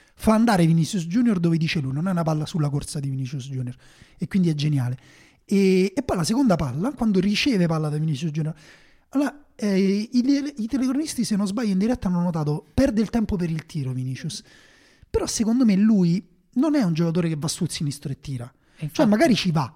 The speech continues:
Speaker 1: ogni tanto, ok? Però secondo me lì ha fatto una scelta conservativa, giusta, cioè che non punto tutto sul mio tiro, che non sono Lewandowski, non sono neanche Mbappé,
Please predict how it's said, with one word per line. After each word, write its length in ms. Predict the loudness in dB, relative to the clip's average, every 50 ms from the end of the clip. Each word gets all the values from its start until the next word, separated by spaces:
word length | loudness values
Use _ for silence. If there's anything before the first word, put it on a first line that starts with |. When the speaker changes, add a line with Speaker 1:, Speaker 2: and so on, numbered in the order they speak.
| _
Speaker 1:
ogni 240 | 2 4 6 6 6 4
tanto, 480 | 2 -2 -4 -8 -8 -8 -10 -10 -10 _ _ _ _ _ _ _
ok? 400 | _ -12 -8 -6 -4 -4 -4 -4 -6 -12 -20 -20 _ _ -8
Però 140 | -8 -6 -4
secondo 300 | -4 -2 -2 0 2 2
me 80 | 2
lì 160 | 4 4 2 2
ha 60 | 0
fatto 300 | -2 -4 -10 -6 -4 -2
una 100 | -2 -2
scelta 320 | -2 -4 -8 -6 -6 -6
conservativa, 680 | -4 -4 -6 -4 -4 -4 -4 -4 -4 -4 -6 -6 -6 -6
giusta, 540 | -2 0 2 0 0 -2 -8 -8 -6 -6 -4
cioè 180 | -4 -4 -6
che 280 | -2 -2 -2 -2 -2 -4 -10 _ _ _ _ _ _ _ _
non 160 | 2 2 2
punto 280 | 4 0 2 2 2 0
tutto 260 | 0 0 2 0 2
sul 140 | 2 4 4
mio 300 | 6 8 8 8 8 6
tiro, 420 | 4 2 0 0 0 0 -2 -4 _
che 100 | -4 0
non 160 | 0 0 0
sono 400 | 0 0 0 2 2 2 0 -2 -2
Lewandowski, 720 | -4 -2 -2 0 0 0 0 0 0 -2 -4 -6 -4 -4
non 100 | -4 -4
sono 220 | -4 -6 -4 -2
neanche 280 | -2 -2 -4 -4 -4 -4
Mbappé, 460 | -2 -2 -4 -4 -2 -2 -2 -2 -4